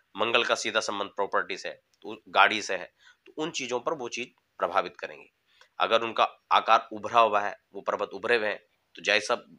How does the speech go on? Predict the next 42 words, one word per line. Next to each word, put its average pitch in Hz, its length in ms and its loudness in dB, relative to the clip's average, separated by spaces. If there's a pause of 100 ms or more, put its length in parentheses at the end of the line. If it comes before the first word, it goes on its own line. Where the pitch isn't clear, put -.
(160)
अ, 92 400 -6
उसका 101 220 -2
फल 107 300 0 (160)
अच्छा 113 220 2
होगा, 104 260 0 (280)
लेकिन 110 180 -2
वो 117 60 -4
संकुचित 127 640 -8
हो 120 100 -4
गए 117 120 -2
हैं 110 140 -8 (360)
या 107 80 0
उनको, 113 400 -4 (420)
अ, 101 160 4
कहीं 110 240 -4
ना 123 80 0
कहीं 120 160 -2
वहां 107 180 0
पर 113 140 -2
कोई, 107 420 -6
उम, 95 360 -12 (380)
क्रॉस 120 280 6
का 120 120 2
निशान 110 340 2
है 107 260 2
या 107 160 2
फिर 120 300 -6 (260)
वो 101 60 -10
बहुत 113 280 2
ज्यादा 117 200 6
वहां 110 120 2
पर 113 120 -4
शुभ - 360 -6
चिन्ह 113 180 -2
नहीं 101 180 -4
है 156 80 -4
तो 160 140 -8
वो 110 180 -8
फिर 107 100 -12
उसके 90 180 -16
प्रतिकूल 85 480 -16
भी 123 240 -10